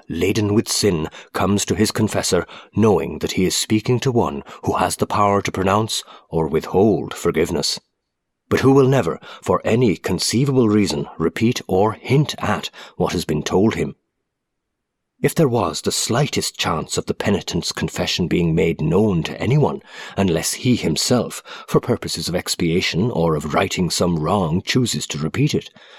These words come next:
no one would ever come to confession at all. The Church would lose the greatest hold it possesses over the souls of men, and the souls of men would lose that inestimable comfort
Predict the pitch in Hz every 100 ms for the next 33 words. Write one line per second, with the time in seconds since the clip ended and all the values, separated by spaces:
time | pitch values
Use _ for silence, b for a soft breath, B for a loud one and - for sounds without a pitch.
0 | B - 110 127 71 69 69 82 87 -
1 | 85 - - - - 76 - 135 - 78
2 | - - - 80 110 101 - _ _ _
3 | _ _ _ _ _ _ _ _ _ _
4 | - 135 165 160 - 143 104 143 110 80
5 | - 87 98 131 - - - 104 104 104
6 | 107 - 104 107 98 82 - B B -
7 | - 80 - 101 92 85 80 78 98 90
8 | 76 - B B B 101 104 90 - 92
9 | 95 92 80 80 87 85 117 107 80 78
10 | 98 123 95 - 87 - 101 - 110 -
11 | - 135 135 131 - 107 - 82